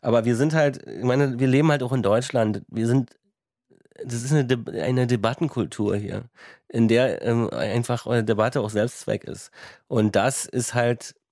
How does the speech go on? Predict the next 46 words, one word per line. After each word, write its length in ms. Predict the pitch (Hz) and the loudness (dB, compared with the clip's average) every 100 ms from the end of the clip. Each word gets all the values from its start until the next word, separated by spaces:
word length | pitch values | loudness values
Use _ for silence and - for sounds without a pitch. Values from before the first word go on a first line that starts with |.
| _ | _
das 160 | 117 147 | -4 -2
habe 160 | 160 | 0
ich 60 | 190 | 0
auch 140 | 180 | 0
in 120 | 156 | 2
meinen 240 | 131 117 196 | 2 2 2
Beziehungen. 280 | 160 - 104 | 0 0 0
Ich 80 | |
bin 100 | - | 2
ja 60 | 175 | 2
auch 120 | 143 | 2
so 100 | - | 2
ein 80 | 190 | -2
Typ, 240 | - 101 | -2 -4
ich 100 | 92 | -2
unterhalte 380 | 117 117 117 131 | 0 2 2 0
mich 60 | 160 | -2
ja 100 | 143 | 0
sehr 160 | 139 | 0
gerne, 480 | 127 123 143 147 104 | 0 0 0 2 2
äh, 40 | 110 | 0
und 300 | - 110 - | -2 -2 0
wenn 200 | 123 113 _ | 0 0 _
dann 300 | - 120 117 - - - - - - - - _ | -2 0 -2 -6 -20 -20 -20 -20 -20 -20 -20 _
so 120 | - 135 | -2 2
längere 460 | 123 151 160 131 | 4 4 2 2
Diskussionen 680 | 120 - 139 113 123 147 151 | -2 -4 -4 0 2 2 2
sind, 220 | 143 143 - - - - - | 2 0 -4 -20 -20 -14 -6
die, 220 | 113 104 - | -6 -8 -8
man 240 | - 123 120 | 0 0 0
kriegt 200 | 156 160 | 0 0
dann 120 | 131 | 2
irgendwann 400 | 131 151 143 131 | 2 2 2 2
viel 160 | 143 | 0
später 320 | 143 135 - 143 | 0 0 2 0
erst 240 | 110 - | -2 0
mit, 260 | 131 139 98 | 0 0 -2
weil 120 | 123 | 0
man 100 | 123 | 2
ja 80 | 113 | 0
auch 140 | 104 | -2
viel 180 | - 123 | -6 -4
zu 100 | 131 | -2
nah 180 | 117 107 | -2 -2
dran 260 | 95 131 | -2 0
ist, 200 | 120 127 | 0 -2